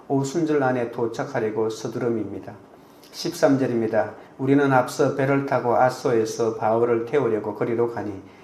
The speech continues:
이는 바울이 걸어서 가고자 하여 그렇게 정하여 준 것이라."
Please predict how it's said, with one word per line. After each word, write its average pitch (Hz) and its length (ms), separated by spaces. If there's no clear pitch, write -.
이는 117 260
바울이 113 400
걸어서 113 400
가고자 104 420
하여 101 320
그렇게 120 600
정하여 117 500
준 131 300
것이라." 113 380